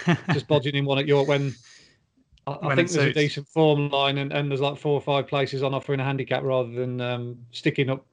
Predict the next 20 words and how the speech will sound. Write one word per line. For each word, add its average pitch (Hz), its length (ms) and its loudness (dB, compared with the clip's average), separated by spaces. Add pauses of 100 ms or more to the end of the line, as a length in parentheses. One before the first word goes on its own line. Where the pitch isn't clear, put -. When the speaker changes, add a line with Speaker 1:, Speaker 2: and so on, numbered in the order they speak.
(360)
Speaker 2:
sixty-four 127 460 2
Speaker 1:
Yeah. 127 60 4
Speaker 2:
shots 135 280 -2
like 131 220 -2
Moon 131 180 0
Star. 123 400 2 (180)
Speaker 1:
<laughs> - 140 -6 (1000)
The 143 120 6
aptly 143 340 -2
named 127 380 -2
Flying 123 360 -2
Solo 120 340 -2
then 117 200 -4
for 120 120 -6
Andy, 117 420 -6
uh, 123 220 -6
on 127 180 -4
Wednesday 120 560 -2
at 120 220 -4
York. 123 360 -8